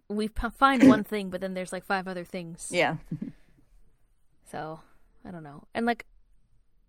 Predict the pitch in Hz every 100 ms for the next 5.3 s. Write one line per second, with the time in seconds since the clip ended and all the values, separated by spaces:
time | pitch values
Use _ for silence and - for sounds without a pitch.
0 | _ _ _ _ 254 277 277 302 285 247
1 | 233 220 202 190 202 - 185 180 175 -
2 | 269 269 277 302 254 208 190 180 180 _
3 | 185 180 180 - 165 175 175 165 175 170
4 | 156 160 - - - 175 202 214 185 226
5 | 220 180